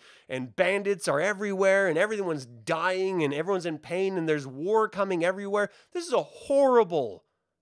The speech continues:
setting. And there's no healing. So having no dragons is like a blessing <laughs> until you realize it's in the mail. It's <laughs> coming. It's so good.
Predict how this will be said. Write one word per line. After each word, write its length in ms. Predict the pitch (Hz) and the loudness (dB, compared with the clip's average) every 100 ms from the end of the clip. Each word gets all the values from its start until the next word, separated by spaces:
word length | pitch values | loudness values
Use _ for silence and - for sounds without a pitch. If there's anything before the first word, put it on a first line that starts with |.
| _ | _
setting. 520 | - 196 151 101 82 _ _ _ _ - | -4 -2 -2 -4 -16 _ _ _ _ -4
And 240 | 160 269 | 0 2
there's 160 | 285 190 | 2 2
no 140 | 180 | -2
healing. 440 | 139 117 107 110 110 _ _ _ _ _ _ _ - | -2 -6 -6 -8 -14 _ _ _ _ _ _ _ -8
So 340 | 190 165 156 | 0 2 0
having 340 | 185 233 247 | -2 -4 -2
no 140 | 208 180 | -2 -2
dragons 400 | 175 190 190 156 | -2 -2 -4 -6
is 100 | 139 | -6
like 160 | 151 | -6
a 60 | 139 | -6
blessing 580 | 101 120 151 - 92 85 - - - | -8 -8 -8 -10 -16 -18 -20 -20 -20
<laughs> 300 | - _ - | -20 _ -2
until 420 | - - - 214 - | 0 -2 -4 -6 -8
you 180 | 190 151 | -12 -14
realize 480 | - - 143 131 - - - _ _ _ _ _ _ | -8 -6 -6 -8 -16 -20 -20 _ _ _ _ _ _
it's 180 | - 143 | -14 -12
in 100 | 147 | -12
the 80 | 101 | -12
mail. 320 | 92 92 95 _ | -12 -18 -20 _
It's 220 | - 147 - | -20 -18 -16
<laughs> 0 | |
coming. 640 | - 622 147 131 131 120 _ _ _ | -16 -14 -14 -14 -14 -18 _ _ _
It's 320 | - - - - | -20 -20 -20 -16
so 200 | 123 117 | -16 -16
good. 240 | 107 98 | -18 -20